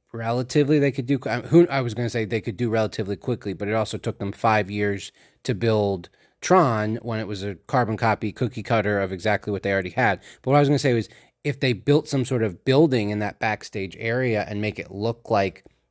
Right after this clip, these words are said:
another planet or something like that and call it the Pools of Tatooine or, like, something like that, and you could build, like, an interior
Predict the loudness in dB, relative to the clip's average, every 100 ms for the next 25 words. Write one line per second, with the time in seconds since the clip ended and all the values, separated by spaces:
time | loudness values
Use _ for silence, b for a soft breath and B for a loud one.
0 | _ -4 -2 0 -2 -4 -4 -4 -2 0
1 | 0 0 -4 -8 -4 -2 -2 -2 -4 -6
2 | 0 4 4 0 -4 -6 -8 -4 0 0
3 | 0 0 -2 -2 -6 -6 -2 -2 0 2
4 | 2 0 -2 -4 b b -4 -2 -2 0
5 | 2 2 2 0 2 -2 -4 -2 0 2
6 | 0 -2 -10 _ _ -6 -4 -2 -2 0
7 | -2 -4 -6 -6 -2 0 0 0